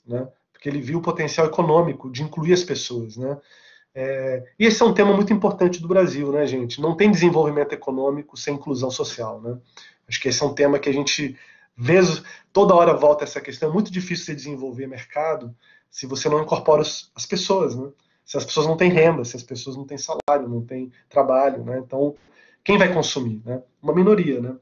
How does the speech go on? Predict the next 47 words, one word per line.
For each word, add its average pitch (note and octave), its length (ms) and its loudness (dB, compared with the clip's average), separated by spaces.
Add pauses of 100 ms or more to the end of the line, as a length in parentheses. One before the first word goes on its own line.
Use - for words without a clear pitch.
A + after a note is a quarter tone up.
(420)
Então, C3 360 -4 (720)
o D#3+ 40 -4
mercado E3 380 4
cultural C3+ 720 2 (420)
é C3+ 40 -8
um C#3 60 -6
mercado C#3 400 0
que - 80 -8
não A3 140 0
pode E3+ 260 4
ser - 120 -6
um D#3 60 -4
mercado C#3+ 420 -2
só - 140 -2
da D3 100 0
classe D3 380 -2
A C3+ 100 -2
e C3+ 60 -6
B, A#2+ 260 -8 (180)
né? B2 160 -14 (560)
Isso B2+ 300 -4
é F3+ 80 6
inviável, D3 560 4
ele C3 140 -4
não C#3 160 -2
se D#3 120 -8
desenvolve, C3 760 0
né? B2+ 180 -10 (420)
É, B2 600 -6 (340)
e, D3+ 120 -2
infelizmente, E3+ 520 2
a E3 40 6
gente E3+ 260 0
viu D#3 160 -2
isso D#3+ 140 0
acontecer, D#3 680 0 (560)
é, C#3 160 6
com C#3 180 -4
certas C#3+ 600 4
áreas C#3 300 4
da C3+ 180 0
cultura D3 520 -2
no C#3+ 120 0
Brasil, C#3 520 2
e C#3+ 40 2
elas C#3+ 240 2
forem D3 360 -2